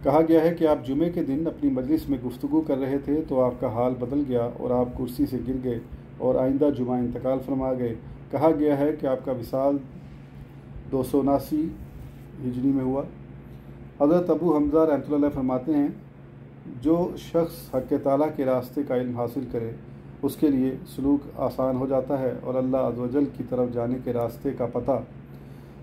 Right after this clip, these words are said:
सिर्फ़ रसूल अकरम सल्लल्लाहु अलैहि वसल्लम के अहवाल, अफ़ाल और अक़वाल में आप सल्लल्लाहु अलैहि वसल्लम की इत्तबा करने से मिलता है।"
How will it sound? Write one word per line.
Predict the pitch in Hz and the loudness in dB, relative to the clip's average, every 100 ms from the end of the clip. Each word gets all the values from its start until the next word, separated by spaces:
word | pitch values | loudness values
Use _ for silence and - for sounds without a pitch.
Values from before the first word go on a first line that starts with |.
| - | -16
सिर्फ़ | - 160 170 143 | -2 4 4 4
रसूल | 139 143 139 | 2 0 2
अकरम | 127 147 143 135 | 0 0 0 0
सल्लल्लाहु | 131 127 123 131 127 131 | 0 2 2 2 2 0
अलैहि | 127 123 | 2 2
वसल्लम | 123 127 131 127 | 2 -2 -2 -4
के | - 123 | -6 -6
अहवाल, | - 113 120 131 135 269 - - 135 | -4 -2 0 2 0 -2 -10 -10 -6
अफ़ाल | 117 123 127 135 131 - - - | -4 0 2 2 -2 -8 -16 -6
और | 151 143 | -2 0
अक़वाल | 127 131 135 143 131 | 0 2 4 4 2
में | 120 123 - - - - 131 | -2 -4 -8 -16 -18 -8 0
आप | 131 139 | 2 2
सल्लल्लाहु | 143 127 123 127 123 131 | 0 0 2 2 2 0
अलैहि | 123 | 0
वसल्लम | 120 127 131 | 0 -2 -4
की | 123 123 123 | -4 -2 -2
इत्तबा | 127 123 120 | -2 0 0
करने | 117 113 113 | 0 -6 -6
से | - | -8
मिलता | 110 110 117 | -6 -6 -6
है।" | 107 113 | -8 -8